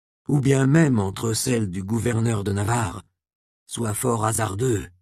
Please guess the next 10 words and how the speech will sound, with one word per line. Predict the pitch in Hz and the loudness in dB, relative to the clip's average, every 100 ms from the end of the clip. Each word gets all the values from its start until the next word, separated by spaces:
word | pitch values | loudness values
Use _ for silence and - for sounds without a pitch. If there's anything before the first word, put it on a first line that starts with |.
| _ _ _ _ _ _ _ _ _ - | _ _ _ _ _ _ _ _ _ -2
Et | 131 | -2
s'il | - 160 | 0 0
faut | - 139 | 2 2
mettre | 139 127 120 | 2 0 -2
fin, | - - 139 107 85 - | -2 0 0 0 -4 -6
une | 101 | -4
bonne | 92 113 107 | -2 -2 -2
fois | - 101 | -4 -6
pour | 104 104 | -6 -8
toutes | - 170 170 | -4 -4 -4